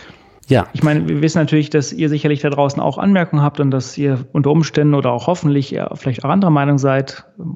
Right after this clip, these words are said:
Speaker 2: Wie immer kann es natürlich auch sein, dass wir mit manchen Dingen falsch liegen. Dann berichtigt uns gerne. Ähm, darum freuen wir uns natürlich wie immer über Kommentare auf unserer Webseite, die Sache ist die,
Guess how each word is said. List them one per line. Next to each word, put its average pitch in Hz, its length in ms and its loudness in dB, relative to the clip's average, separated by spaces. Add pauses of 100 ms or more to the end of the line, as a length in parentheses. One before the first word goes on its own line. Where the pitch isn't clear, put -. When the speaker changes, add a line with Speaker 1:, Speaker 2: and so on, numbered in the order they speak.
(400)
Speaker 2:
Wie 143 460 -2
immer 147 600 0 (600)
kann 147 200 0
es 135 60 0
natürlich 135 200 0
auch 120 40 0
sein, 135 200 2
dass 131 160 0
wir 135 60 0
mit 131 100 2
manchen 135 340 2
Dingen 127 300 0
falsch - 340 -4
liegen. 151 300 2
Dann 123 200 0
berichtigt 139 540 -2
uns 139 420 2
gerne. 139 400 2 (560)
Ähm, 131 440 2
darum 131 260 2
freuen 143 220 0
wir - 20 2
uns 131 100 -2
natürlich 127 540 -4
wie 147 80 0
immer 143 200 4
über 127 200 0
Kommentare 135 580 0
auf 135 120 -4
unserer 127 200 0
Webseite, 131 600 0 (240)
die 143 60 -12
Sache 131 240 -4
ist - 180 -4
die, 143 320 2